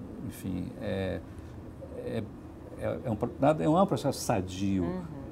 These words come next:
Speaker 1: É, é um processo doente e a infla-, a corrupção vem junto.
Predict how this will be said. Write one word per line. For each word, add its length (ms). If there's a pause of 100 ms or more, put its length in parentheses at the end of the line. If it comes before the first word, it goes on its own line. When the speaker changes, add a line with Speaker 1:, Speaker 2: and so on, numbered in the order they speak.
Speaker 1:
É, 560 (180)
é 60
um 60
processo 580
doente 760 (220)
e 240
a 80
infla-, 240 (240)
a 160
corrupção 500
vem 460
junto. 480